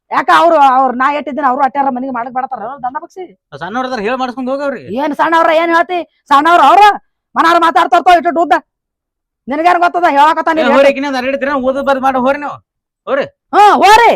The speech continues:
Speaker 1: ನಿನಗ್ ಒಬ್ಬಾಕಿ ಕನ್ನಡ ಶಾಲೆಗೆ ಹಾಕ್ಯಾನ, ಇವ್ರಿಗ್ ಒಬ್ಬ ಮರಾಠಿ ಶಾಲೆಗೆ ಹಾಕ್ಯಾನ, ಇದಕ್ಕೆ ಕನ್ನಡ ಬರಲ್ದು ನಾಟಕ, ಬಂದು ನಗುತ್ತಾರ ನಮಗ್ ನೋಡಿ.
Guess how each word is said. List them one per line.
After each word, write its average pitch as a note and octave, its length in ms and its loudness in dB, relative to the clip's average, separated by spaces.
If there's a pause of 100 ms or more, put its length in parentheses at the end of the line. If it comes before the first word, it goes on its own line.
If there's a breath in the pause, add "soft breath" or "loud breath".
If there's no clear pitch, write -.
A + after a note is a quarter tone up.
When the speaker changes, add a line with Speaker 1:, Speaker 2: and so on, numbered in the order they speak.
(240 soft breath)
Speaker 1:
ನಿನಗ್ F#4 180 2
ಒಬ್ಬಾಕಿ F4+ 240 0
ಕನ್ನಡ F4+ 260 4
ಶಾಲೆಗೆ G4 220 2
ಹಾಕ್ಯಾನ, E4+ 260 0
ಇವ್ರಿಗ್ F4+ 180 4
ಒಬ್ಬ F4+ 160 4
ಮರಾಠಿ F#4 280 0
ಶಾಲೆಗೆ F#4 220 0
ಹಾಕ್ಯಾನ, D#4+ 220 0 (140)
ಇದಕ್ಕೆ E4+ 280 -4
ಕನ್ನಡ E4 160 0 (100)
ಬರಲ್ದು E4+ 300 0
ನಾಟಕ, E4+ 220 -2 (180)
ಬಂದು F4 200 0
ನಗುತ್ತಾರ D4+ 380 0
ನಮಗ್ D4 240 -6
ನೋಡಿ. D4+ 180 0